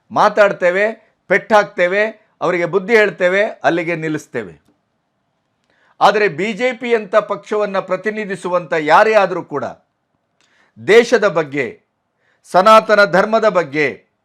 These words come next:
ಪ್ರಾಚೀನತೆಯ ಬಗ್ಗೆ, ನಮ್ಮ ಸಂಸ್ಕೃತಿಯ ಬಗ್ಗೆ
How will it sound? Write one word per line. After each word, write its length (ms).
ಪ್ರಾಚೀನತೆಯ 720
ಬಗ್ಗೆ, 560
ನಮ್ಮ 180
ಸಂಸ್ಕೃತಿಯ 680
ಬಗ್ಗೆ 580